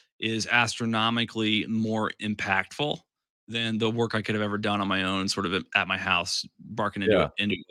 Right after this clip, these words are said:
Speaker 1: a, just 'cause Jones has put thirty years into this company and this brand and this audience. So I made the decision, I'm not abandoning my, my, my personal brand or anything like that, but I just
Speaker 2: Right.
Speaker 1: made the
Speaker 2: Right.
Speaker 1: decision to hyper-focus on,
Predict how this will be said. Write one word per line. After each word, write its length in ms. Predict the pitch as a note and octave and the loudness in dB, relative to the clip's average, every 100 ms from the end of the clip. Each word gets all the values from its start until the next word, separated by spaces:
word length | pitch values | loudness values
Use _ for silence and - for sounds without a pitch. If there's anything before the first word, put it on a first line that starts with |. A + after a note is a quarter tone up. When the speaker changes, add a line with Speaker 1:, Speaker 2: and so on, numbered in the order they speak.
| - F#2 | -8 -6
Speaker 1:
a, 100 | F#2+ | 0
just 240 | A#2+ - B2 A#2 | 0 0 -2 0
'cause 140 | C#3+ | 0
Jones 240 | A2 D#3+ D3+ | 4 4 4
has 80 | C3 | 2
put 200 | C3+ G#2+ | 0 2
thirty 260 | B2 A#2 | 2 4
years 560 | A2 A#2+ A#2 G2+ G#2 - _ _ _ | 4 4 4 4 2 -2 _ _ _
into 140 | A2 | -2
this 120 | A2 | 0
company 500 | - A2 G#2 A2 A2 | 2 2 2 2 2
and 100 | F#2+ | 0
this 120 | G2+ - | -4 -4
brand 420 | G#2 G2+ G#2 G#2 | 2 4 4 4
and 80 | F#2+ | 0
this 140 | - | 0
audience. 580 | E2 G2+ G#2+ F#2 F2+ - - - - - | 2 4 2 -2 -4 -8 -10 -18 -14 -4
So 280 | B2 A#2 G#2 | 0 0 6
I 140 | B2+ | 8
made 180 | D#3 D3 | 8 4
the 80 | B2 | 0
decision, 640 | G#2+ - A2 G#2+ G#2+ G#2 - _ _ | 0 0 2 2 0 -2 -6 _ _
I'm 60 | C3+ | 6
not 160 | D#3+ | 6
abandoning 480 | A#2 A#2+ D3+ E3 C#3 | 6 8 8 8 6
my, 240 | A#2 A2 F#2+ | 2 0 -2
my, 140 | G2+ | -2
my 240 | G#2 G2+ - | -2 0 0
personal 340 | A#2+ B2+ B2+ | 2 2 2
brand 220 | A2+ A#2+ A#2+ | 2 4 4
or 20 | |
anything 160 | A2+ | 4
like 200 | A2+ A2 G#2+ | 2 2 2
that, 260 | A2+ G#2+ - - | 2 0 -2 -4
but 60 | A#2 | 2
I 100 | C3 | 4
just 140 | F#2 | 4
Speaker 2:
Right. 40 | F2 | 4
Speaker 1:
made 120 | B2+ | 4
the 40 | A#2+ | 2
Speaker 2:
Right. 40 | |
Speaker 1:
decision 400 | A2 G2 G#2+ A2+ | 0 0 0 0
to 220 | - G#2 - | 0 -2 2
hyper-focus 800 | B2+ B2 A#2 - A2 A#2 A2 - | 2 4 0 0 0 2 0 0
on, 320 | G#2 G2+ F#2+ | 0 0 -2